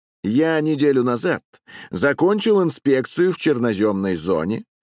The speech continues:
в которой мы успешно организовали вывоз торфа и чернозёма. И скажу вам, работа идёт блестяще.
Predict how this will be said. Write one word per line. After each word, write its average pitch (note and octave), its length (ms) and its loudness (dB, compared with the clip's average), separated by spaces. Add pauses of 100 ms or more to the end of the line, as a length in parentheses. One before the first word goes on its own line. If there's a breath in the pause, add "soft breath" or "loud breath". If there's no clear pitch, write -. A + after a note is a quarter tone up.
(200 soft breath)
в - 100 -20
которой F#3+ 400 2
мы A3+ 100 2
успешно F3+ 640 0
организовали D3 680 0
вывоз B2+ 520 0
торфа G#2 420 0
и A2+ 100 0
чернозёма. C#3 680 -2 (360)
И F#2+ 140 -2
скажу F#2 520 0
вам, E2 220 -2
работа A2 600 0
идёт B2+ 240 0
блестяще. A2 880 -4